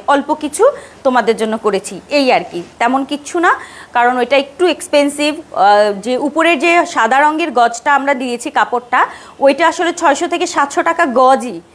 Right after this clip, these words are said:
ঠিক আছে? ওটার গজই সাত আটশো টাকা গজ। So, সেটা দিয়ে একটা কোটি ready করে ভেতরে আবার আ-, একটা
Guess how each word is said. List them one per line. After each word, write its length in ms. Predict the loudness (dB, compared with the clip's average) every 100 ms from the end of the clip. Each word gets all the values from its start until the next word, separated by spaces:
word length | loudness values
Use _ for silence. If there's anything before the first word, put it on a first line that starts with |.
| -20 -20 -20 _
ঠিক 180 | -4 0
আছে? 300 | -2 0 0
ওটার 220 | 0 0
গজই 420 | 2 4 4 2 0
সাত 280 | 0 0
আটশো 260 | 0 -2 -4
টাকা 260 | -2 0 -2
গজ। 480 | 2 4 4 0 -8 -20 -16 -2
So, 260 | 2 2 2
সেটা 360 | -2 -2 0
দিয়ে 180 | 2 4
একটা 260 | 2 0 -2
কোটি 340 | 0 2 2
ready 240 | 2 0
করে 300 | 0 0 0
ভেতরে 440 | 0 0 0 2 2
আবার 280 | 4 4 4
আ-, 200 | 2 0
একটা 460 | -2 -6 0 2 2